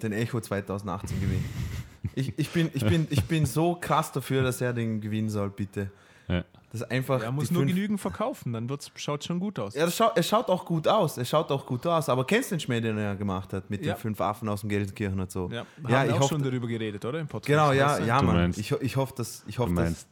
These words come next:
Speaker 2: Jim Panskow.
Speaker 1: Jim Panskow, genau.
Speaker 2: <laughs>
Speaker 1: Mann, ich
Speaker 2: Weiß
Speaker 1: ho-,
Speaker 2: ja schon,
Speaker 1: ich hoff, dass
Speaker 2: ist
Speaker 1: er
Speaker 2: schon
Speaker 1: gewinnt.
Speaker 2: alt nicht mittlerweile.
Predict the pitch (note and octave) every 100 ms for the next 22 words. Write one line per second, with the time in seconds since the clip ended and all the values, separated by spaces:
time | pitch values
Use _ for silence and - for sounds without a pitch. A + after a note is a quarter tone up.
0 | _ - F2+ E2+ - E2+ E2 - - -
1 | - _ - B2+ B2 A2+ B2+ - G#2 A2
2 | B2 B2+ D3+ - - - - - C#3 F3+
3 | D#3+ E3 F#2 E2 D3 - C3 - B2+ B2
4 | G2 D2+ - D2+ D2 - - C#2+ C#2 D2